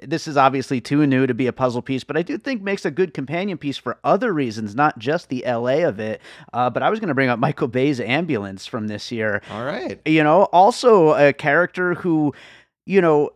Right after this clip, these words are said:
Speaker 1: the shitty situation of, of our broken system and, uh, i-, in that case, in the case of Ambulance being a, a veteran without any means of, uh, providing for his family because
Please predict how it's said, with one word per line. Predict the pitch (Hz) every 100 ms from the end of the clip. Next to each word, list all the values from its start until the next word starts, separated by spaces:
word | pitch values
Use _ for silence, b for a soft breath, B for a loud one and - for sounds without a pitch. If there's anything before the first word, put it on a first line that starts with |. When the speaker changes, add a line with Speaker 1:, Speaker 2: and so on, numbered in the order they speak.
| _
Speaker 1:
the | 147 170
shitty | - 190 202 208
situation | - 185 - 165 175 - 151 127 120 123 120 _
of, | 131 131 127 120 - -
of | 123 113 110 -
our | 90 117
broken | 104 139 160 156
system | 147 143 143 - 139 135 131 131
and, | - 110 107 107 107
uh, | 113
i-, | 110 104 104 104 127 -
in | 131
that | 139 143
case, | - 147 135
in |
the | 120
case | 147 139 110
of |
Ambulance | 127 135 135 120
being | - 127 117
a, | 113 110
a | 104
veteran | 120 120 123 120
without | 110 113
any | 113 123
means | 117 117 117
of, | 113 104 98
uh, | 98 104
providing | 110 110 120 120
for | 110 104
his | -
family | 131 131 131 131
because | 110 - 110 -